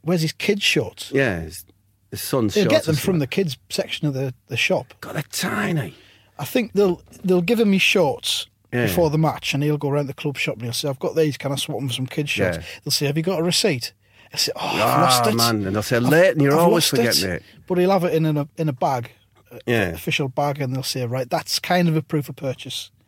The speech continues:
Speaker 1: We'll swap them for you this time, but
Speaker 2: Yeah.
Speaker 1: next time you need a receipt."
Speaker 2: Yeah, I like this, uh,
Speaker 1: And he'll go off giving them the visa
Speaker 2: I
Speaker 1: as he
Speaker 2: learned
Speaker 1: goes out.
Speaker 2: what is it? Come on, it's kick-off zone. Yeah, it's just, I bought these. And, uh, my son got them for us for today's match, but he got them extra large.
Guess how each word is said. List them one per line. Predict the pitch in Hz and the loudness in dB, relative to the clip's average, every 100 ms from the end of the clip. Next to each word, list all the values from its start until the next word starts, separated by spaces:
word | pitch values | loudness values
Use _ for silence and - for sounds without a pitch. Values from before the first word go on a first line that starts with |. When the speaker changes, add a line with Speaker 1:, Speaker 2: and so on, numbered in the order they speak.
| _ - - - | _ -20 -18 -4
Speaker 1:
We'll | 151 | -2
swap | - 180 180 | 2 0 2
them | 185 | 0
for | 160 190 | 2 2
you | 196 | 4
this | 165 - | 2 0
time, | - 131 131 | -2 -2 -2
but | 127 | 0
Speaker 2:
Yeah. | 147 | 0
Speaker 1:
next | 156 - | 0 -2
time | 160 143 | 0 0
you | 139 | 0
need | 139 135 | -2 -2
a | |
receipt." | 131 143 143 135 - - | -4 -4 -2 -4 -6 -6
Speaker 2:
Yeah, | 117 95 82 - - - | -2 0 -2 -10 -20 -4
I | 98 | 0
like | 107 156 | 2 2
this, | 135 113 | 0 -2
uh, | 110 90 - | -4 -4 -2
Speaker 1:
And | 160 | 0
he'll | 160 | 2
go | 131 156 151 | 0 0 0
off | 139 - | 0 -4
giving | 156 151 | -2 -2
them | 143 | -2
the | 135 | 0
visa | 139 156 | 0 2
Speaker 2:
I | 160 | 4
Speaker 1:
as | 196 | 4
he | |
Speaker 2:
learned | 147 131 | 6 4
Speaker 1:
goes | 135 | 4
out. | 147 | 4
Speaker 2:
what | 147 151 | 4 2
is | |
it? | 220 180 | 0 -2
Come | - 156 | 0 0
on, | 139 | 2
it's | 156 | 0
kick-off | - 175 - 165 | -2 -2 -2 -4
zone. | - 95 95 - - - | -2 -2 -4 -10 -20 -4
Yeah, | 123 | 0
it's | 123 - | 0 -2
just, | 110 - | -4 -2
I | |
bought | 107 123 123 | -2 0 0
these. | - 110 101 85 80 - - - - - - - | 0 0 -2 -4 -10 -16 -20 -20 -20 -20 -14 -4
And, | 98 98 - | -2 -2 -2
uh, | 95 - | -6 -4
my | 95 | -4
son | - 101 | -2 -2
got | 92 | -2
them | 82 | -4
for | 92 | -6
us | 85 - | -6 -8
for | |
today's | 80 - 85 80 | -16 -8 -6 -6
match, | 80 76 | -8 -8
but | 90 85 - - - - - - | -6 -6 -8 -18 -20 -20 -20 -20
he | - - | -8 -4
got | - 107 | 0 0
them | 101 | 0
extra | 92 - | -4 -4
large. | 92 104 101 90 80 - - | 0 2 2 0 -4 -8 -14